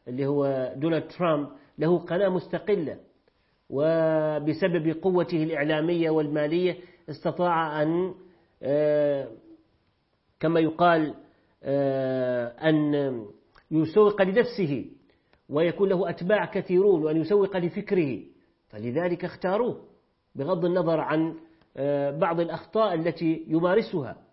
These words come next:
أو المؤاخذات التي يؤاخذ عليه خصومه، ولكن هذا بسبب، آه، الإعلام. وهكذا في بلاد أخرى بعض الرياضيين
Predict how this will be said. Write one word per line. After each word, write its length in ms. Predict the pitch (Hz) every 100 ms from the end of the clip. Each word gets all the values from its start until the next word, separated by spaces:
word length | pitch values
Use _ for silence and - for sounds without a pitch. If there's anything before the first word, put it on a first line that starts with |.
| _ _ -
أو 120 | 165
المؤاخذات 680 | 165 165 160 160 175 185 170
التي 260 | 170 165
يؤاخذ 420 | 165 170 160 175 165
عليه 320 | 147 175 170
خصومه، 640 | 185 - 240 202 143 113 - _ _ _ _ _ -
ولكن 300 | 113 131 135
هذا 220 | 175 165
بسبب، 640 | 143 180 165 156 160 175 - - _ _ _ -
آه، 260 | 139 160
الإعلام. 460 | 175 180 185 233 180 - - _ _ _ _ _ _ _ _ _ _ _ -
وهكذا 420 | 151 226 226 220
في 120 | 208
بلاد 320 | 185 208 202
أخرى 260 | 226 - 156
بعض 260 | 175 175
الرياضيين 760 | 175 170 160 151 143 151 190